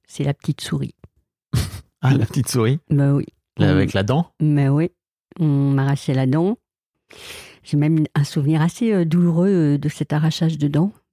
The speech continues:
Speaker 1: Parce qu'elle, euh, elle, elle, elle bougeait beaucoup. Et puis, euh, mon père m'a dit, « Bon, écoute, on va mettre une ficelle. » « Non, non, papa, c'est pas
Speaker 2: Oh,
Speaker 1: possible. »
Speaker 2: putain, ce
Speaker 1: Et,
Speaker 2: truc, vraiment.
Speaker 1: et là,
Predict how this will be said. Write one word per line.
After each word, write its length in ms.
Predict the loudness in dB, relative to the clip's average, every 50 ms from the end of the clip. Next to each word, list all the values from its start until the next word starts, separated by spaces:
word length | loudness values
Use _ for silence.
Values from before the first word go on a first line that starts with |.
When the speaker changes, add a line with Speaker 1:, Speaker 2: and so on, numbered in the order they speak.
| _ _ _ _
Speaker 1:
Parce 220 | -6 -4 -4 -4 -2
qu'elle, 340 | 0 2 2 2 2 2 2
euh, 440 | 2 2 2 2 0 0 -2 -4 -6 -4
elle, 280 | -4 -4 -4 -4 -4 -6
elle, 280 | -8 -8 -6 -6 -8 -8 -10 -14 _ _ -4
elle 120 | -2 -2
bougeait 260 | 0 0 0 0 0
beaucoup. 360 | 0 -2 -4 -4 -4 -2 0 0
Et 120 | 0 -2
puis, 420 | -2 -4 -4 -2 0 2 2 4
euh, 280 | 4 4 4 2 2 2 0 -4 _ -20 -20 -20 -20 -20 -20 -6 -2
mon 80 | 0 0
père 160 | 2 2 2
m'a 120 | 2 2
dit, « 100 | 2 2 2
Bon, 140 | 2 2 2
écoute, 300 | 0 0 -2 -4 0 2
on 40 | 2
va 80 | 4
mettre 260 | 4 2 2 0 0 0
une 80 | 0
ficelle. » « 400 | -2 -4 -8 -6 -4 -2 -2 -2 -2 0
Non, 240 | 2 2 2 2 0 -2 -4 -2
non, 180 | 0 0 0 0
papa, 260 | -2 -4 -6 -6 -8
c'est 120 | -10 -8
pas 100 | -6 -4 -2
Speaker 2:
Oh, 20 | -2
Speaker 1:
possible. » 320 | -2 -4 -6 -8 -8 -6
Speaker 2:
putain, 220 | -4 -2 -2 -2
ce 100 | 0 2
Speaker 1:
Et, 80 | 2 2
Speaker 2:
truc, 320 | 2 0 -2 -6 -6 -6
vraiment. 420 | -8 -10 -10 -10 -8 -8 -6 -4 0
Speaker 1:
et 100 | 0 2
là, 300 | 4 4 4 2 0